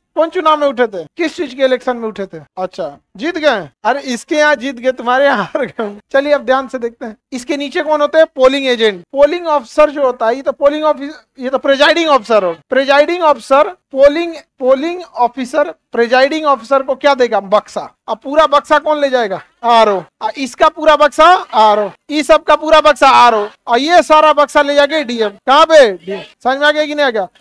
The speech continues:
अब बक्सवा में पता चला जा रहा है, तुम पहले से वो ट्रक भर के रखल है। <laughs> ई बक्सा कहीं और, ई ट्रक कहीं और गया, दूसरा ट्रक कहीं और गया। जैसे ये पूरा एक ट्रक पे लोड होगा, आरओ उसके इंचार्ज होंगे और ये लेके जाएंगे कहाँ पे? यहाँ पे।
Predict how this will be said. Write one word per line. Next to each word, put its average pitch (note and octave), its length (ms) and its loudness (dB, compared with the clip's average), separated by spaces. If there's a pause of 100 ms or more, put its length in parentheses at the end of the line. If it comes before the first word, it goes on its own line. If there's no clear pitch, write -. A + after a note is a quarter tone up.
(300)
अब A#3+ 140 -6
बक्सवा C#4 460 -2
में E4 140 -4
पता D#4 200 2
चला D4+ 260 -2
जा C#4+ 180 2
रहा D4 240 2
है, C#4+ 60 2
तुम C#4 220 -12
पहले C#4+ 360 -2
से - 120 -4
वो D4+ 120 -4
ट्रक D#4 260 0
भर B3+ 240 2
के D4 120 -2
रखल C#4 380 0
है। F#3+ 160 2 (1080)
<laughs> - 0 -
ई D4 280 -6
बक्सा C#4+ 360 0
कहीं D4 240 -2
और, D4+ 180 4
ई D#4 100 -4
ट्रक D4+ 240 0
कहीं D4 220 -2
और D4+ 180 4
गया, C#4+ 160 2
दूसरा C#4 300 -2
ट्रक B3+ 220 -2
कहीं C4 220 -2
और A#3+ 140 -2
गया। F3 300 -6 (140)
जैसे A#3 240 -8 (120)
ये A#3 220 -2
पूरा C#4+ 440 -4
एक C#4 140 0
ट्रक C4+ 400 -2
पे C#4+ 60 -2
लोड C4+ 220 2
होगा, D4 220 2 (180)
आरओ B3+ 300 2
उसके C#4 300 -8
इंचार्ज C#4+ 340 2
होंगे D4 260 0 (200)
और A3+ 120 -2
ये B3+ 140 -2
लेके C#4 260 -2
जाएंगे D4+ 400 0
कहाँ D4 400 -2
पे? A3+ 320 -2
यहाँ G3 220 -4
पे। F3+ 180 -16